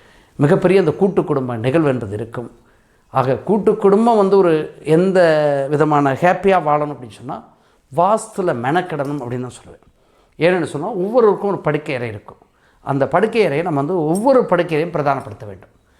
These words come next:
பெரிய கூட்டு குடும்பங்கள் இருக்கக்கூடிய அறைகள்ல பிரதானமாக ஜன்னல் வெளிச்சம் என்பது வேண்டும், எடை என்பது இருக்கக்கூடாது,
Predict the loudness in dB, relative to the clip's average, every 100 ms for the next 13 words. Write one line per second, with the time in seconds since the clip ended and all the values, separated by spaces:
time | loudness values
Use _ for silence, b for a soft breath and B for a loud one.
0 | _ -4 -2 0 0 0 -2 0 -2 -2
1 | -6 -8 -8 -6 -6 -10 -10 -2 -2 -2
2 | -2 -4 -6 -10 b b b b -2 2
3 | 4 2 2 -2 -2 -6 -8 -16 _ _
4 | _ _ _ -10 -2 2 2 2 0 -2
5 | -4 -8 -8 -8 -8 -8 -10 -12 -16 _
6 | _ _ _ _ _ _ _ _ _ _
7 | _ -6 0 4 4 4 0 -4 -6 -10
8 | -8 -8 -8 -8 -10